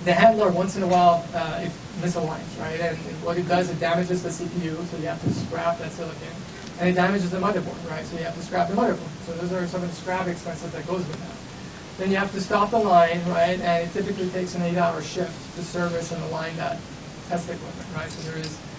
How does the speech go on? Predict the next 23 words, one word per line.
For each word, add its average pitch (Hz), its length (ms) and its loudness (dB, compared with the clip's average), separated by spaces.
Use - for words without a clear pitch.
some 175 200 0
yield 180 260 4
loss 170 280 10
associated 170 480 -4
with 156 180 -4
the 151 120 -4
stopping 160 400 -2
of 151 80 -4
that 147 200 -6
line, 160 260 -8
right? 170 220 -10
So 160 200 -6
that, 226 200 6
that's 220 220 6
one 190 220 2
tool, 160 320 -4
you 180 80 -4
know, 170 60 0
a 165 80 -4
specific 175 480 0
use 170 200 -4
case - 280 -6
around, 156 260 -4